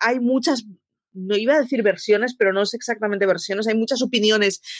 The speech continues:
al respecto, vayamos a escuchar un poco todas y vayamos a ver un poco todas. Está muy bien, si tienes menos de treinta años y recuerdas muy vagamente lo que fue el once de septiembre y cuáles fueron los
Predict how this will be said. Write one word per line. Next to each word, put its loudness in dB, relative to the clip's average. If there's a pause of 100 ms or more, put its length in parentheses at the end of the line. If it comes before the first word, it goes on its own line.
(120)
al 2
respecto, 0
vayamos 2
a 0
escuchar 0
un 2
poco 2
todas 2
y -2
vayamos 0
a 0
ver 4
un 0
poco -2
todas. -2 (300)
Está 2
muy 0
bien, 2
si 0
tienes 0
menos 2
de 0
treinta 2
años 0
y 2
recuerdas 2
muy 2
vagamente 0
lo 6
que -2
fue 4
el 4
once 0
de 4
septiembre 0 (340)
y 0
cuáles 4
fueron 6
los 2